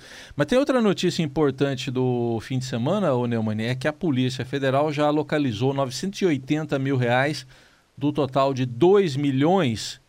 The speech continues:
que fazem parte das investigações envolvendo o senador afastado Aécio Neves, do P S T B de Minas.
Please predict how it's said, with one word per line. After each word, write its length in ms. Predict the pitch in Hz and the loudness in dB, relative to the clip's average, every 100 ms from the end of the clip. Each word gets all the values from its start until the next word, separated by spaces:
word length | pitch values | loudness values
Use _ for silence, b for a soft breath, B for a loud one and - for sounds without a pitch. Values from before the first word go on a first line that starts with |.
| _ | _
que 260 | 131 123 | -2 -2
fazem 380 | 117 131 135 147 | 0 0 0 -2
parte 400 | 131 131 139 135 | 0 2 2 0
das 240 | 143 139 127 | 0 0 0
investigações 720 | 131 127 139 127 123 127 127 | -2 -2 -2 -2 -2 -2 0
envolvendo 640 | 156 151 120 135 147 131 | 0 0 0 0 0 0
o 80 | 110 | 0
senador 400 | - 127 117 127 | -4 -4 -2 -2
afastado 560 | 123 123 107 - 113 113 | -2 -4 -4 -2 -2 0
Aécio 360 | 117 113 123 | -2 -4 -4
Neves, 400 | 113 131 135 101 | -2 0 0 -4
do 120 | - | -10
P 100 | - | -8
S 120 | 117 - | -8 -8
T 100 | 110 | -6
B 140 | 113 | -6
de 100 | 110 | -4
Minas. 340 | 123 165 131 | -2 0 -2